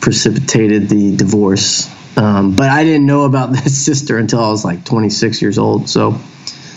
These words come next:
um, so I got two sisters and two brothers, and we all, except for the one sister with my mom, we all grew up separately.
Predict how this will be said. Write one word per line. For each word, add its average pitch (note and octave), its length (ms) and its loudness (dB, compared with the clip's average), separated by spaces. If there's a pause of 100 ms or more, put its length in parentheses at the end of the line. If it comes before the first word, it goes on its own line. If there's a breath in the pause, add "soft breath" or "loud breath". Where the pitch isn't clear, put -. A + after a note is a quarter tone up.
(480 loud breath)
um, G2 640 0 (380)
so - 160 2
I D3+ 40 2
got D#3+ 180 2
two D#3 160 2
sisters C3 440 2
and G#2 100 2
two G#2+ 120 0
brothers, G#2 800 0
and G#2 460 2
we A2 140 4
all, G#2+ 440 2 (580)
except C3 460 2
for D3+ 60 4
the C3 80 4
one B2 180 2
sister C3 280 2
with G#2 100 0
my G#2 80 2
mom, G#2+ 480 2
we A2 120 2
all G2+ 120 2
grew G2+ 220 2
up G2 100 -2
separately. G2+ 600 0